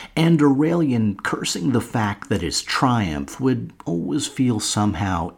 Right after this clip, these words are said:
incomplete. But no, there's just too many sources confirming that Aurelian got just what he wanted.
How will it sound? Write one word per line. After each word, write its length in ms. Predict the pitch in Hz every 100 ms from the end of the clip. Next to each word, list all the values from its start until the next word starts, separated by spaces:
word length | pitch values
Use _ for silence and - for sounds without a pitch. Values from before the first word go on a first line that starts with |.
| -
incomplete. 1080 | 90 78 78 60 - 87 65 - _ - - _ _ _ _ _ - _ _ _ _ _ - - - - -
But 640 | 139 123 170 170 - -
no, 680 | 113 107 95 82 80 80 80 -
there's 360 | 120 143 160 170
just 320 | 190 165 -
too 140 | -
many 240 | 147 117 87
sources 720 | - 117 113 - 82 78 -
confirming 680 | 131 120 - 127 110 92 95
that 100 | 113
Aurelian 600 | 113 123 131 139 127 117
got 380 | 110 110 92
just 320 | 98 110 95 -
what 180 | 87
he 80 | 65
wanted. 760 | 67 62 - 80 - - -